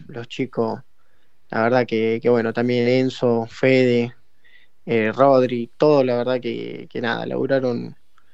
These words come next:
eh, dejaron todo de lado para, para entregarme un excelente auto y, y lo pudimos mejorar. Este, lo mismo con, con los ingenieros, eh, Gaby, Marco,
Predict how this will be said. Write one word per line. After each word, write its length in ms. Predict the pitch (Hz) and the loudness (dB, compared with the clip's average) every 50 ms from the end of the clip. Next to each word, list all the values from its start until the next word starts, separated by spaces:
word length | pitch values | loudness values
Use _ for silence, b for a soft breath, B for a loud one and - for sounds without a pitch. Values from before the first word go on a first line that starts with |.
| - - - - - - - - | -20 -20 -20 -20 -20 -20 -16 -10
eh, 680 | - 120 117 110 107 107 107 107 107 107 120 123 117 117 | -6 -4 -4 -4 -4 -4 -4 -4 -4 -4 -2 -2 -2 -2
dejaron 480 | - 120 123 - 156 147 147 143 135 127 | -2 -2 0 2 2 4 6 4 4 4
todo 300 | - 170 170 170 156 151 | 4 4 6 6 6 6
de 80 | 139 | 4
lado 260 | 139 147 151 151 139 - | 4 4 4 4 2 0
para, 480 | 127 120 120 117 117 117 110 107 - - - - - - - - - - - - - - - - | -4 -6 -8 -8 -8 -10 -10 -12 -16 -20 -20 -20 -20 -20 -20 -20 -20 -20 -20 -20 -20 -20 -16 -10
para 160 | - 113 117 | -6 -6 -4
entregarme 440 | 120 117 120 123 127 131 131 131 127 | -4 -4 -2 -2 0 0 0 0 -2
un 80 | 123 123 | -2 -2
excelente 480 | 117 - - 127 127 127 127 - 131 | -4 -4 -4 -4 -2 -2 -2 0 0
auto 440 | 131 135 147 151 151 - 139 131 123 | 2 4 4 2 2 2 0 0 2
y, 360 | 120 120 120 - - - - - - - - - - - | 0 -2 -4 -6 -8 -14 -18 -20 -20 -20 -20 -20 -12 -8
y 120 | - 139 | -4 -2
lo 140 | 127 131 123 | -2 0 0
pudimos 340 | - 131 131 131 131 131 123 | 2 2 4 4 4 2 2
mejorar. 520 | 120 117 - 127 120 131 147 156 170 175 - - - b b b b b b - | 0 2 2 4 4 4 4 2 2 -2 -10 -14 -20 b b b b b b -16
Este, 560 | 190 156 156 - - - 127 123 123 123 127 | -12 -12 -12 -12 -10 -8 -8 -6 -6 -6 -4
lo 100 | 127 123 | -2 2
mismo 280 | 123 131 127 127 123 110 | 4 4 6 6 6 6
con, 440 | 120 117 117 117 117 113 117 123 - b b b b b b b b b - - - - - | 6 4 4 2 0 -2 -6 -8 -14 b b b b b b b b b -20 -20 -20 -20 -8
con 180 | - 135 123 123 | -2 0 0 2
los 80 | 120 123 | 2 2
ingenieros, 800 | 123 113 - 127 127 139 147 147 143 143 139 135 131 127 123 123 - - - - - | 0 2 2 4 4 6 6 6 6 4 4 2 0 0 0 -2 -4 -4 -6 -8 -18
eh, 420 | 113 113 110 107 107 110 110 110 113 | -18 -16 -16 -14 -14 -14 -12 -10 -6
Gaby, 640 | 120 120 120 120 117 113 113 113 113 113 110 113 - - - - - - - - | -4 -4 -2 -2 -4 -4 -6 -6 -8 -8 -10 -12 -16 -18 -20 -20 -20 -20 -16 -8
Marco, 640 | - 117 117 117 113 117 - - 117 110 110 107 107 | -4 -2 -2 -2 -2 -4 -6 -4 -2 -2 -2 -4 -8